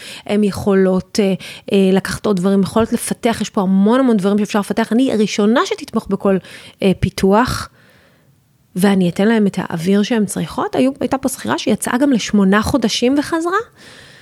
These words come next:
אני חושבת שכשאתה יודע שמקום הוא בית, זה מאפשר לך להיות יותר יצירתי, להיות הורה יותר טוב, להיות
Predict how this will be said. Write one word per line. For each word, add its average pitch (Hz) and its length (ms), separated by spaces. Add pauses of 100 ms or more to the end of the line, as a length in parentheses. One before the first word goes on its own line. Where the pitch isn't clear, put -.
(220)
אני 196 160
חושבת 233 600
שכשאתה 190 680 (100)
יודע 185 280
שמקום 190 500 (100)
הוא 185 180
בית, 196 500 (220)
זה 190 140
מאפשר 190 340
לך 226 140
להיות 190 240
יותר 208 300
יצירתי, 277 560 (460)
להיות 202 220
הורה 190 460
יותר 262 420 (100)
טוב, 202 340 (300)
להיות 202 280